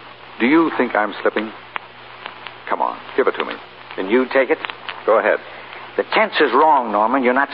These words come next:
Speaker 2: slipping. You've already slipped.
Speaker 1: Uh, but, uh, my fan mail's still big.
Speaker 2: Norman, Norman, fans will write anybody for a photograph.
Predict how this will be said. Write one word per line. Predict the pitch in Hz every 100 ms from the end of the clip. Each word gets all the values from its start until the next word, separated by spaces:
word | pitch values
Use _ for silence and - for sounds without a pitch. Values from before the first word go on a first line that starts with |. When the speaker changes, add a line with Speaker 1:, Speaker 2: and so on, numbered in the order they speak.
| -
Speaker 2:
slipping. | 175 - 139
You've | 120
already | 139 143 139 -
slipped. | 202 - - - - - -
Speaker 1:
Uh, | 90 92 92 85 - - -
but, | 92 - -
uh, | 85 80 73 -
my | - 76 76 71 -
fan | 117 131
mail's | 95 85 76
still | 107 95
big. | - 127 131 - -
Speaker 2:
Norman, | 120 139 139 131 131
Norman, | 131 147 143 135 -
fans | 151 151
will | 135
write | 147 143
anybody | 165 156 151
for | 135 135
a |
photograph. | 151 151 143 147 143